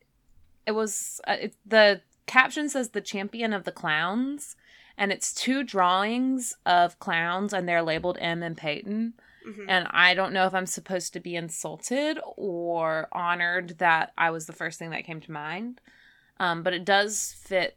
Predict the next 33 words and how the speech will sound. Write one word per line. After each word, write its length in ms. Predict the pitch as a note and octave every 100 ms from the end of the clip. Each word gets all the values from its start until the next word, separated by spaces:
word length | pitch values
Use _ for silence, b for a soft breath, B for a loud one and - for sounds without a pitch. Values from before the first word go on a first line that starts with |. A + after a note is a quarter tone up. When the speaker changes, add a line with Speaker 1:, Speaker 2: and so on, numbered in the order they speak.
| _
Speaker 1:
the 120 | F3+ E3
energy, 440 | D#3 D#3 D3+ D3
and 140 | F3 E3
I 120 | E3
have 160 | E3 D#3+
a 20 |
graduation 560 | D#3+ D#3+ - - - E3+
cap, 300 | - - -
so. 420 | - F#2+ - E3+ D#3+ B - - _ _ -
Speaker 2:
I 60 | C4
like 180 | D4
that 180 | G4+ G4+
you 240 | C4 C4+ B3+
are 640 | B3+ A#3+ A#3 A#3 A3+ - _ _ _ _ _ _ _
a 540 | G#3+ G#3+ G#3+ G#3+ A3 - -
McDonald's 760 | A#3 A3 A3+ B3 C#4 D4+ E4 -
arch 640 | G3+ F#3 G3 G3+ - - -
with 120 | A3
a 80 | F#3+
face 800 | F#3 - E3+ F3 G3 - - - _ _ _ -
and 160 | G#3+ A3
makeup 320 | F#3 A3 A3
Speaker 1:
Oh, 40 |
I 20 |
Speaker 2:
and 140 | A#3 A3
a 40 |
Speaker 1:
am. 40 | F3
Speaker 2:
graduation 560 | G#3 G#3 G3+ G3 G#3+
cap. 320 | G3+ F#3 F3+ B B B B B
I 160 | - -
am 240 | E4 F4 E4+
a 500 | C#4 C4+ C4+ C4+ B3 - _
blob 1000 | A#3+ B3+ A#3 A3 A3+ A#3+ C#4 C#4 C4+